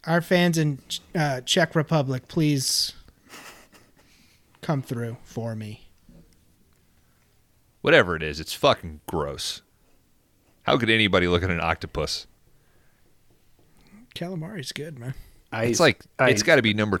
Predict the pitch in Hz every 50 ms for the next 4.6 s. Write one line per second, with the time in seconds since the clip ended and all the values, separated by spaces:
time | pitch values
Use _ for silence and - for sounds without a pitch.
0 | - - - - - 110 101 98 92 95 92 82 80 78 80 73 71 - - -
1 | 87 87 92 95 - _ _ _ _ _ _ _ - - 123 123 127 110 - -
2 | 113 95 90 92 95 - - - - 98 95 - - 104 92 95 95 95 95 98
3 | 101 101 - - - - - 107 101 104 107 104 101 101 101 101 104 107 110 113
4 | 110 117 120 113 - - - 135 113 113 139 -